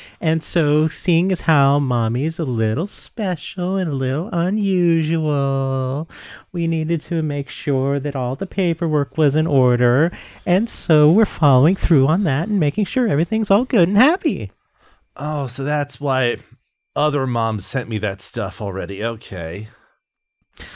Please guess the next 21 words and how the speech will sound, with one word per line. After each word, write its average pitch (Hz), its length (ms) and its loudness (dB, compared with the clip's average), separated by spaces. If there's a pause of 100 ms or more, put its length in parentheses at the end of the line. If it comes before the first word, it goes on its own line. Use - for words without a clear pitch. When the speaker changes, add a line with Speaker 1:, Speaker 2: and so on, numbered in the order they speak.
(200)
Speaker 1:
Oh, 285 880 0 (320)
Judith's 240 320 0
been 233 180 2
around? 196 600 2 (680)
Speaker 2:
Well, 180 380 0
yeah, 190 400 -4
uh, 165 320 -2
Judith 147 380 -4
sent - 280 -4
me, 143 300 -4
like, 127 400 -6
uh, 120 760 -2
uh, 107 40 -6
like, 107 180 -6
this - 180 -10
letter 135 600 -2 (320)
saying 123 340 -2
how, 110 320 0 (220)
you 123 100 -8
know, 113 280 0
she's, 104 300 -6